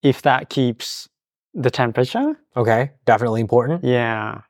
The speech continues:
Speaker 1: And the size.
Speaker 2: Size? Because you
Speaker 1: Yeah.
Speaker 2: chug your fucking coffee like a fucking
Speaker 1: Yeah.
Speaker 2: right?
Speaker 1: One, if it's very big,
Speaker 2: Uh-huh.
Speaker 1: or one, like, one size, one mug size.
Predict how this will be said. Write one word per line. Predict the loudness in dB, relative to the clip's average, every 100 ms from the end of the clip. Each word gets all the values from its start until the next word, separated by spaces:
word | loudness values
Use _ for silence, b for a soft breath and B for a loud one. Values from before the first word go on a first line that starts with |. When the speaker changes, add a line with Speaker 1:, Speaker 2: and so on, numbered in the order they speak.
| _ _ _ -20 _ _
Speaker 1:
And | -6 -2
the | -2
size. | -2 0 2 2 0 -2 -4 -12 -18
Speaker 2:
Size? | -2 0 2 -2 -6 _
Because | -12 0 2
you | 2
Speaker 1:
Yeah. |
Speaker 2:
chug | -2 0 2
your | 2
fucking | 2 -2 -2 -6 -6 b b -4
coffee | 0 2 0 -4 0
like | 0
a | 0
fucking | 0 0 0 -2 0
Speaker 1:
Yeah. | 2 2 0 _ -4
Speaker 2:
right? | -2 -2 -6 _
Speaker 1:
One, | -6 0 2 2 0
if | 0
it's | -2 -4
very | -2 0 0 0
big, | -4 -4 -8 _
Speaker 2:
Uh-huh. | -8 -4 -6 -2
Speaker 1:
or | 2 4 6
one, | 4 2 -2 -8 _ _ -2
like, | -2 -2 -20 _
one | -10 0 2 2 -4
size, | -4 -2 -2 -6 -8
one | -2 0 0 0
mug | 0 2 2 -2 _ -8
size. | -4 -2 -4 -12 -20